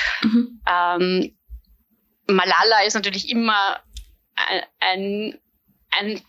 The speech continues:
Speaker 2: Vor-, Vorbild, also gerade eben, ähm, dass sie in jungen Jahren schon sich so derartig einsetzt für, für Menschenrechte.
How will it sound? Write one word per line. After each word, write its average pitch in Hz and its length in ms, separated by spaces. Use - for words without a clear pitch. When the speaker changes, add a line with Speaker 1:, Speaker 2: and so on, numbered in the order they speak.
Speaker 2:
Vor-, - 340
Vorbild, 202 840
also 196 260
gerade 185 480
eben, 190 460
ähm, 185 560
dass 180 180
sie 202 80
in 196 140
jungen 233 340
Jahren 190 340
schon 196 200
sich - 360
so 208 140
derartig - 680
einsetzt 185 760
für, 185 360
für 208 120
Menschenrechte. - 800